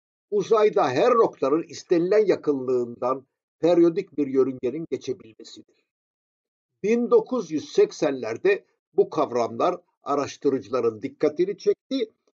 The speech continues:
ve kaos olarak adlandırıldı. Kaos sanıldığı kadar karışık değildir.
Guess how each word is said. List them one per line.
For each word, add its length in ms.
ve 140
kaos 380
olarak 460
adlandırıldı. 960
Kaos 480
sanıldığı 640
kadar 360
karışık 580
değildir. 540